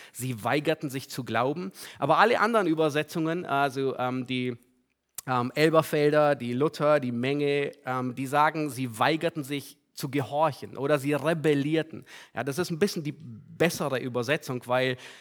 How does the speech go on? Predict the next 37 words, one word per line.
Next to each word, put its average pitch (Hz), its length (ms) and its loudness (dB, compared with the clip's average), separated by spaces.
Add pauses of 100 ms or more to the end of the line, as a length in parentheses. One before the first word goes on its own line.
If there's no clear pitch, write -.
(180)
ähm, 123 340 2 (280)
Glauben 175 640 2
nicht 170 340 -2
in 135 100 -4
Verwendung 123 500 -4
mit 117 220 -8
Engeln. 107 360 -6
Sie 120 160 -8
glauben 117 320 -4
nicht 104 140 -12
ans 101 120 -12
Evangelium, 95 640 -14
ja, 110 160 -8
sondern 110 340 -8
sie 127 220 -4
haben 160 140 0
sich 139 180 -8
geweigert. 120 800 -4 (840)
Nun, 165 220 0
was 180 240 4
war 190 160 6
der 170 220 0
Zeitpunkt? - 1080 -2
Sagt 165 320 4
uns 240 260 -4
der 165 180 -2
Text, - 440 -4
unser 214 300 2
Text, 208 340 -2
irgendetwas 196 460 0
über 170 180 2
den 156 180 0
Zeitpunkt, 233 720 0 (300)
wann 269 520 6
sie 196 280 2
rebelliert 147 640 4
haben? 104 300 -2